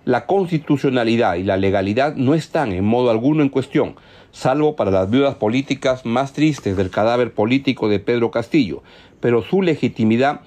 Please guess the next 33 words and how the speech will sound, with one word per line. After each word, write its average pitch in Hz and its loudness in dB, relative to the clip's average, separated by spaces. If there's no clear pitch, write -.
se - -2
ve 120 0
cuestionada 127 0
por 104 0
la 98 2
reducida 101 0
capacidad 131 0
de 131 0
representación 104 -2
que 117 0
se 120 0
evidencia 123 0
en 101 0
las 98 -2
encuestas, 135 -2
como 143 0
en 139 4
la 143 2
del 139 2
I 160 2
E 156 2
P, 160 0
con 113 0
una 139 2
desaprobación 123 -2
de 117 2
noventa 107 0
y 127 2
uno 202 4
por 117 -2
ciento 143 0
del 143 0
Congreso 143 0